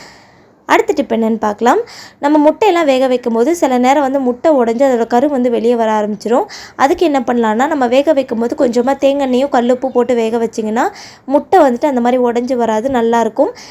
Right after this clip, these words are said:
அதே மாதிரி வேக வச்சதுக்கு அப்புறமா இந்த மாதிரி டம்ளர்ல போட்டிங்கன்னா ஈஸியா வந்து உரிக்க வந்துரும். ட்ரை பண்ணி பாருங்க.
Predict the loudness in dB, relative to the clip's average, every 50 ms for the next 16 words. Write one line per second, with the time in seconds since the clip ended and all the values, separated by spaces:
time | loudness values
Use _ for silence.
0 | -20 -8 -2 0 2 2 4 4 4 4 4 4 4 4 2 2 0 0 -2 -2
1 | 0 -2 -2 0 0 -2 0 0 0 -2 -2 -2 -2 -2 0 0 0 0 0 0
2 | 0 0 0 0 0 -2 -2 -2 -2 -2 -2 -2 -2 -2 -4 -4 -2 -2 -2 0
3 | 0 0 0 0 0 0 -2 -2 -2 0 0 0 0 0 0 2 2 2 0 0
4 | 0 -2 -2 -2 -2 -2 -2 -2 -2 0 0